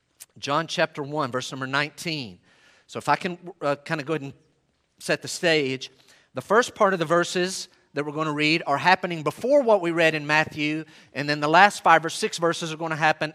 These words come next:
after what we read in Matthew. So what we're getting ready to read here in John is bookend-, bookending, uh, what we read in Matthew. So here, just keep going, all right? So this sheds more light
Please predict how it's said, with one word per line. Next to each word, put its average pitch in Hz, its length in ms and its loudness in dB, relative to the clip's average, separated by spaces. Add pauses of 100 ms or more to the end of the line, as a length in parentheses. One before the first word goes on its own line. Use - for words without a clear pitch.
after 180 320 0
what 143 200 0
we 131 120 -6
read 127 420 -2 (240)
in 135 180 -6
Matthew. 135 400 -2
So 117 200 -8
what 147 260 -2
we're 185 60 -8
getting 196 160 -6
ready 185 140 0
to 185 40 -4
read 185 160 0
here 190 140 -4
in 185 80 -6
John 151 320 0
is 131 120 -6
bookend-, 151 680 0 (120)
bookending, 143 600 -8 (420)
uh, 127 280 2
what 139 140 -6
we 143 100 -6
read 139 220 0
in 139 100 -8
Matthew. 143 460 -4
So 110 140 -16
here, 107 120 -14 (100)
just 110 180 -16
keep 175 160 -6
going, 139 320 -4 (100)
all 110 100 -10
right? 156 200 -6 (500)
So 127 140 -12
this 226 640 4
sheds 147 380 -2
more 208 320 4
light 160 500 4